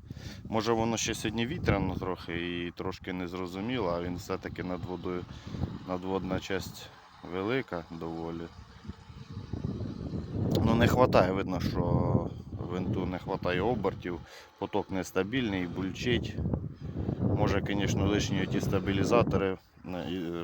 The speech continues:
е, спочатку сопло в мене було без стабілізаторів, треба буде ще на тому соплові попробувати, але просто із меншим діаметром сопла, щоб швидкість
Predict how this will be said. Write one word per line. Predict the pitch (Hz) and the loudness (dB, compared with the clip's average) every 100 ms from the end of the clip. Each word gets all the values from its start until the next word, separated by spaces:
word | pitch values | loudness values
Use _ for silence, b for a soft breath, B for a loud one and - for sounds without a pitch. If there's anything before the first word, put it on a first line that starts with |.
| 85 | -6
е, | |
спочатку | 82 - 95 101 92 - 92 B B B B | -8 -6 0 0 0 -4 -6 B B B B
сопло | - 107 - 110 | 4 4 6 6
в | |
мене | 101 95 98 | 6 4 2
було | 92 90 | 2 0
без | 90 123 | 2 4
стабілізаторів, | - 113 101 104 101 101 95 95 90 | 4 2 -2 -2 0 2 2 0 -2
треба | 92 87 87 | -2 -4 -4
буде | 87 87 | -2 2
ще | - 92 | 2 2
на | 90 | -4
тому | - 117 | -2 -2
соплові | - 107 98 95 | -2 -2 0 -2
попробувати, | 90 92 - 95 87 85 82 - B B B B | -2 -4 0 0 0 -2 -2 -6 B B B B
але | - 92 | 2 2
просто | 92 98 90 - | 2 0 -2 0
із | 92 90 | 0 2
меншим | 95 90 92 92 | 2 4 2 2
діаметром | 92 85 85 85 85 82 80 - B B B B | 2 2 0 -2 -4 -6 -8 -12 B B B B
сопла, | - 95 101 92 | -2 0 4 6
щоб | - 95 | 6 4
швидкість | - 95 90 - 90 - - - | 2 2 0 -2 -2 2 2 0